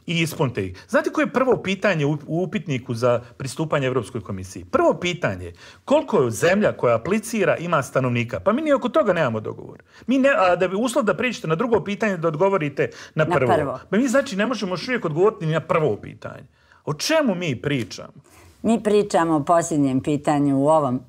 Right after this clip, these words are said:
Speaker 2: u ovom slučaju, u ovom serijalu. Hoće li i kada Bosna i Hercegovina postati dio Evropske unije i nato saveza?
Speaker 1: Da, postaće Bosna i Hercegovina dio s-, e, Evropske unije onog trenutka kada većina građana Bosne i Hercegovine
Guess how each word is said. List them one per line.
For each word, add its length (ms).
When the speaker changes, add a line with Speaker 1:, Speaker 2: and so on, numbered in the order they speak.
Speaker 2:
u 120
ovom 260
slučaju, 600
u 40
ovom 220
serijalu. 600
Hoće 420
li 200
i 120
kada 440
Bosna 380
i 60
Hercegovina 760
postati 580
dio 300
Evropske 540
unije 440
i 40
nato 280
saveza? 520
Speaker 1:
Da, 380
postaće 380
Bosna 240
i 20
Hercegovina 340
dio 300
s-, 280
e, 720
Evropske 380
unije 300
onog 320
trenutka 320
kada 420
većina 500
građana 440
Bosne 340
i 40
Hercegovine 640